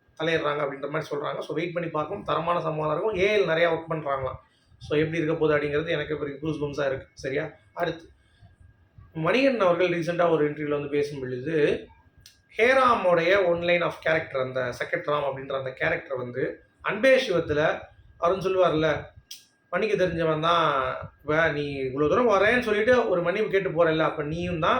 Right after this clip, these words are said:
கடவுள்" அப்படின்னு மாதிரி சொல்லுவார்ல. So, அது வந்து தான் அந்த செகண்ட் ராமுடைய கேரக்டர் ஃபுல்லாவே வந்து பாத்தீங்கன்னா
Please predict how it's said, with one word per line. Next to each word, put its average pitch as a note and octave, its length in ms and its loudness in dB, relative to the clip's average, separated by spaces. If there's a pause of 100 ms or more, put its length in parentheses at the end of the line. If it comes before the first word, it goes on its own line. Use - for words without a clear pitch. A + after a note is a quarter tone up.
கடவுள்" D#3 280 0
அப்படின்னு D3 220 -4
மாதிரி D#3 140 -4
சொல்லுவார்ல. C3 420 0 (460)
So, - 180 -8
அது F#3 280 2
வந்து A3 420 2
தான் C4 260 6 (260)
அந்த F3 200 -6 (300)
செகண்ட் G#3 280 0
ராமுடைய F3+ 240 4
கேரக்டர் E3+ 420 0
ஃபுல்லாவே F#3+ 420 2
வந்து F3 260 2
பாத்தீங்கன்னா D3+ 400 -4